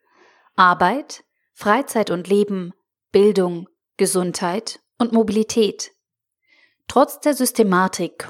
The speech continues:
und der analytischen Vorgehensweise ist es ein sehr persönliches Buch. Die Anekdoten und Beispiele stammen aus dem Leben der Autorin, ihren Reisen, Erlebnissen mit ihren Kindern und ihrer Arbeit.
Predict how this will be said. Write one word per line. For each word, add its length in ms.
und 140
der 80
analytischen 580
Vorgehensweise 920
ist 240
es 160
ein 220
sehr 260
persönliches 720
Buch. 320
Die 60
Anekdoten 580
und 140
Beispiele 480
stammen 340
aus 140
dem 160
Leben 320
der 140
Autorin, 600
ihren 300
Reisen, 640
Erlebnissen 640
mit 140
ihren 240
Kindern 480
und 240
ihrer 260
Arbeit. 520